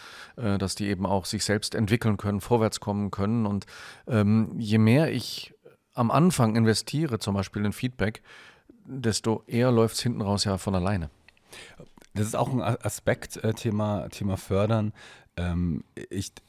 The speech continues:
Speaker 2: vertrete auch die Einstellung, wenn man etwas gut kann, dann macht man es auch lieber.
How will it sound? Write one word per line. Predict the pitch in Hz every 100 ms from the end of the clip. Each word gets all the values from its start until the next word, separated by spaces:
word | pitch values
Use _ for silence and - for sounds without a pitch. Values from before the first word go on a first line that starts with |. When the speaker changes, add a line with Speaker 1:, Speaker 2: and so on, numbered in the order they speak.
| -
Speaker 2:
vertrete | - 98 - 110 110 -
auch | 107 -
die | 101 58
Einstellung, | 98 110 - 98 101 92
wenn | 92
man | 95
etwas | - 92 - -
gut | 113 113 -
kann, | - 90 101 151 - _ _ _ _ _ _ -
dann | 85
macht | 90 - -
man | 90
es | 82 -
auch | 80
lieber. | 85 73 67